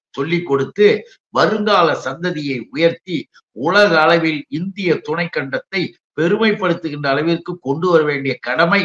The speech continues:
ஒரு ஒரு அரசாங்கத்துக்கு உண்டு. ஆனா நூறு ஆண்டுகளுக்கு பு-, முன்னால போய்கிட்டு இருக்க வேண்டிய இந்த நாட்டை இன்னும் ஒரு நூறு ஆண்டுக்கு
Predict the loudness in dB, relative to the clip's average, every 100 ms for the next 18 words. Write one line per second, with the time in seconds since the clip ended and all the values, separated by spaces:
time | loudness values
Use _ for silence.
0 | -4 -4 -2 0 0 -2 0 0 0 -2
1 | -8 -12 -8 -6 -8 -10 _ _ -4 -2
2 | 0 -2 -6 _ _ _ _ _ _ -4
3 | 2 6 8 8 6 6 4 6 4 2
4 | -2 -4 -4 -8 -6 0 4 4 2 0
5 | -2 -2 -4 -8 -4 -4 -4 -6 -8 -6
6 | -4 0 0 0 -4 -4 -4 -4 -8 _
7 | _ -2 0 6 8 10 10 8 2 0
8 | 4 6 6 4 2